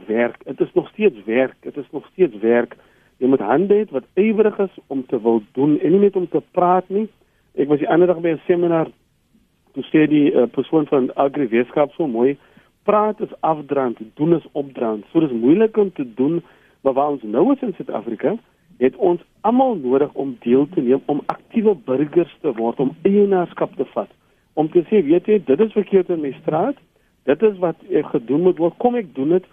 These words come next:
nie om gesien te wees nie, maar omdat dit gedoen moet word. So, die nasionale ontwikkelingsplan praat byvoorbeeld van aktiewe burgerskap, en dan praat dit van leierskap op alle vlakke van ons samelewing, van die kerk tot by die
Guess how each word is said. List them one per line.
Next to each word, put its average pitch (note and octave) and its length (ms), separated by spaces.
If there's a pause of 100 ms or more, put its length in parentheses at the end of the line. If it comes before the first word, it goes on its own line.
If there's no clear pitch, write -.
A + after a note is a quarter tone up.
(280)
nie A#3 140
om C4+ 100
gesien F#3 480
te F3 140
wees B2+ 280
nie, C4+ 160 (320)
maar C3+ 260
omdat E3+ 280
dit E3 140
gedoen C#3 560
moet - 260
word. G#2+ 260 (160)
So, E3 240 (420)
die D3+ 160
nasionale C#3+ 580
ontwikkelingsplan F3 920
praat D#3 280
byvoorbeeld D#3+ 480
van C3 260 (400)
aktiewe A#3 520
burgerskap, C#3+ 760
en A2+ 60
dan D#3 180
praat G3+ 320
dit F#3 120
van D#3 220 (320)
leierskap G3+ 800
op F3 180 (200)
alle A3+ 320
vlakke F3+ 300
van D#3 240
ons C#3 180 (180)
samelewing, A#2+ 580 (420)
van A#3 140
die C#4 180
kerk G#3+ 460 (100)
tot G#3+ 180
by A3 120
die G#3 160